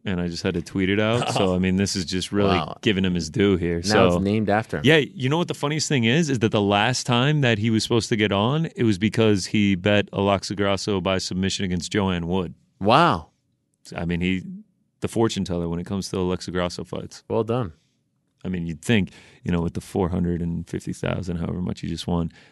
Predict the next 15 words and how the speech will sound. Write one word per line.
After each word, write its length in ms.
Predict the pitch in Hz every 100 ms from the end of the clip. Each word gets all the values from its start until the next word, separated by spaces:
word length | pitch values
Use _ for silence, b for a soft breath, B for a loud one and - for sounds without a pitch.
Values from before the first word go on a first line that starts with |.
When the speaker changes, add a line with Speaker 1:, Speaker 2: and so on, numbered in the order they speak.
| _
Speaker 1:
maybe 180 | 87 87
get 100 | 85
an 60 |
Alexa 360 | 85 85 82 -
Grasso 340 | 85 82 -
shirt, 500 | - - 104 104 98 - _ _
something. 480 | 95 90 - 87
Speaker 2:
Yeah, 280 | 98 107 104 - _
maybe 240 | 104 104 110
he's 180 | 113
on 160 | 113 113
into 160 | 117 95
that 120 | 82
merch 260 | 80 80 -
stuff. 440 | - 78 80 _